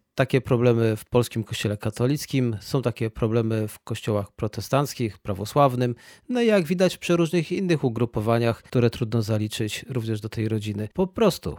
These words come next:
problemy tego świata wdzierają się również do środowisk religijnych, więc bądźmy czujni, dlatego że diabeł chodzi wokoło jako lew ryczący,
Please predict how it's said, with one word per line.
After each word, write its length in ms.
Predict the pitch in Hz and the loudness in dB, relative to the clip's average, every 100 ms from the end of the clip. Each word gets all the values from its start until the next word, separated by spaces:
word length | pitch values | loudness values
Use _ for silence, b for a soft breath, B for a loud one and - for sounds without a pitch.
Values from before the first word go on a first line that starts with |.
| - | -6
problemy 580 | - 120 123 180 120 98 | 2 4 6 4 4 0
tego 300 | - 107 107 | -2 -2 -2
świata 580 | - 117 101 110 107 107 | 0 0 0 -2 -4 -6
wdzierają 640 | 127 123 123 135 139 139 143 | -10 -4 0 2 4 2 0
się 200 | - 123 | 0 0
również 600 | 117 110 117 117 - - 160 | 0 0 0 0 -2 -6 -6
do 240 | 123 113 | 0 0
środowisk 520 | 113 123 113 104 - - | 2 0 0 -2 -6 -2
religijnych, 680 | 107 110 120 107 90 90 - _ | 2 2 2 2 -2 -6 -14 _
więc 180 | 117 107 | -4 0
bądźmy 320 | 135 143 127 | -2 0 -2
czujni, 540 | - 143 135 131 127 - | 2 2 4 0 -2 0
dlatego 380 | 127 123 117 120 | 0 0 2 2
że 120 | 120 | 2
diabeł 340 | 117 123 113 | 2 2 0
chodzi 300 | 110 123 113 | 0 0 0
wokoło 460 | 110 113 - 120 117 | -2 -2 0 2 2
jako 240 | 113 - | 0 0
lew 220 | 123 123 95 | 2 0 -2
ryczący, 640 | 101 110 107 - 120 | -4 -2 -2 -2 -2